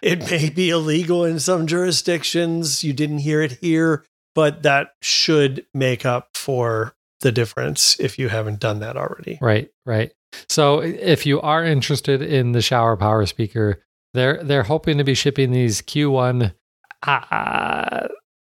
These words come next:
Speaker 2: this is C E S from a crowdfunded product. I think that means sometime in twenty twenty-one, not <laughs> necessarily Q one, but it's only a hundred bucks.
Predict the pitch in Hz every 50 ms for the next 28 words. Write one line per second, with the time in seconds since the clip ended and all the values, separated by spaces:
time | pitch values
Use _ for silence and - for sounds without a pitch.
0 | _ - 175 160 139 - 147 127 - - 151 135 - 143 139 143 139 139 117 -
1 | - - - - 151 139 123 123 - - 123 120 117 117 - - 117 113 117 104
2 | - 127 120 117 110 113 113 - - - - - _ _ _ _ _ _ 131 123
3 | 113 110 110 120 139 131 123 117 101 - - 117 113 113 104 110 117 113 113 107
4 | 92 92 117 117 110 101 92 113 113 113 113 110 110 110 110 110 104 90 - 123
5 | 113 117 127 131 98 - - - - - 131 120 117 92 104 117 - - - 127
6 | 113 104 101 101 101 95 95 - - _ _ _ - - - - _ _ _ _
7 | _ - 135 127 135 - 160 165 170 175 160 117 127 139 135 131 117 - 117 92
8 | 78 - - - - -